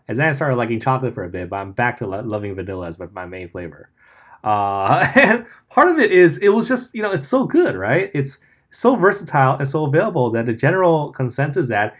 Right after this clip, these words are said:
it kind of became boring. Um, it was overexposed, overdone,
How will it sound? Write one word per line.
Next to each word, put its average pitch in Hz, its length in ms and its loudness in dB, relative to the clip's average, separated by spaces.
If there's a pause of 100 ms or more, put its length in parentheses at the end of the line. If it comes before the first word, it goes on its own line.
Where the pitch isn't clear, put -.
(120)
it - 80 -2
kind 294 180 -2
of 269 100 -2
became 170 360 -2
boring. 135 440 -2 (420)
Um, 113 560 -2
it 151 60 -4
was 135 240 0
overexposed, 170 1160 0
overdone, 135 920 0